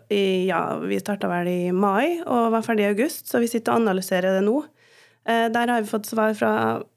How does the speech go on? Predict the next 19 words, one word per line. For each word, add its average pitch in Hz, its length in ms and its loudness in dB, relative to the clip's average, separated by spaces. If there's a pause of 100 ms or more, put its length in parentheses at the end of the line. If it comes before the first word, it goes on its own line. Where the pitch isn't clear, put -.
(100)
eh, 220 280 2
ettusen 214 540 -2
to 233 240 0
hundre 226 260 4
og - 140 -2
åttitre 220 420 -2 (140)
ansatte 208 560 -2
i 240 180 0
næringa. 220 400 2 (720)
Tjuefem 247 400 2
prosent 240 380 0
av 233 80 2
dem 233 180 2
jobber 220 320 -2
på 202 140 0
fartøy 214 500 0
da, 247 140 2 (260)
i 233 240 2
havbruksflåten. 208 960 -2